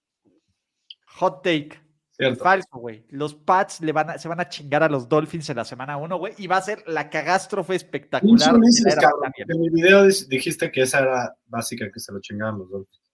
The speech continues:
Speaker 1: Sí, pero ahora quiero que, que no, güey.
Speaker 2: Eso
Speaker 1: Entre
Speaker 2: no
Speaker 1: más
Speaker 2: está
Speaker 1: me
Speaker 2: bien.
Speaker 1: caga Tyreek Hill, güey. No, lo que he dicho, güey. Te cambio una de las victorias que decías seguras contra los Jets o contra quien quieras, güey, pero se van a chingar a Miami en la semana uno, güey.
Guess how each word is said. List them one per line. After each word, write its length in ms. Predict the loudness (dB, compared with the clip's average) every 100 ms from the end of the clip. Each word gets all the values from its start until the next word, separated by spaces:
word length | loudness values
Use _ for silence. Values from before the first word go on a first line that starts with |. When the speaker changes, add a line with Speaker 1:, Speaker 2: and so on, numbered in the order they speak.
| _ _ _ _
Speaker 1:
Sí, 160 | -6
pero 320 | 0 2 2 0
ahora 320 | 2 4 2
quiero 340 | 0 -2 -2 -4
que, 340 | -10 -12 -16
que 100 | -18
no, 200 | -14 -12
güey. 140 | -10 -10
Speaker 2:
Eso 100 | -4
Speaker 1:
Entre 120 | -2
Speaker 2:
no 80 | -2
Speaker 1:
más 80 | -4
Speaker 2:
está 100 | -2
Speaker 1:
me 80 |
Speaker 2:
bien. 160 | -4 -2
Speaker 1:
caga 120 | -4
Tyreek 280 | -8 -10 -12
Hill, 160 | -14 -10
güey. 160 | -8 -10 -12 -16 -20 -20 -20 -20 -20 -20 _ _
No, 180 | -8 2
lo 160 | 2
que 140 | 6 6
he 160 | 6
dicho, 320 | 2 -6 -6 -8
güey. 160 | -8 -12 _ _ _ _
Te 120 | 0
cambio 240 | 0 0
una 140 | 0 0
de 80 | 0
las 180 | -4
victorias 400 | -6 -8 -4 -4
que 100 | -4
decías 220 | -6 -6 -6
seguras 380 | -6 -4 -4
contra 240 | -6 -12 -10
los 180 | -12 -8
Jets 240 | -8 -6
o 20 |
contra 220 | -10 -12
quien 160 | -12 -12
quieras, 300 | -6 -4 -4
güey, 140 | -6 -6
pero 180 | -8 -8
se 120 | -6
van 140 | -4
a 60 | -4
chingar 260 | -8 -10
a 40 | -8
Miami 280 | -8 -10 -10
en 60 |
la 60 | -14
semana 280 | -12 -10 -10
uno, 160 | -12
güey. 120 | -20